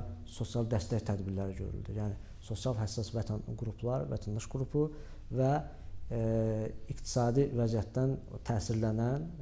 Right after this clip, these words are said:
ə, mənfi mənada təsirlənən sahibkarlara dəstəkdən söhbət gedir. Ə,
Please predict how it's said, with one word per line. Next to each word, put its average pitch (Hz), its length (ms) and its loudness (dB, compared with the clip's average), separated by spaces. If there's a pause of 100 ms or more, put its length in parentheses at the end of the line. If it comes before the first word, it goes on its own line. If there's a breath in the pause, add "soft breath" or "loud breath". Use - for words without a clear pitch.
ə, 104 180 0
mənfi 107 240 -2
mənada 110 240 2
təsirlənən 110 560 2 (400 loud breath)
sahibkarlara 110 680 2 (200)
dəstəkdən 92 560 -2
söhbət - 320 -8
gedir. - 260 -10 (760 loud breath)
Ə, 113 160 0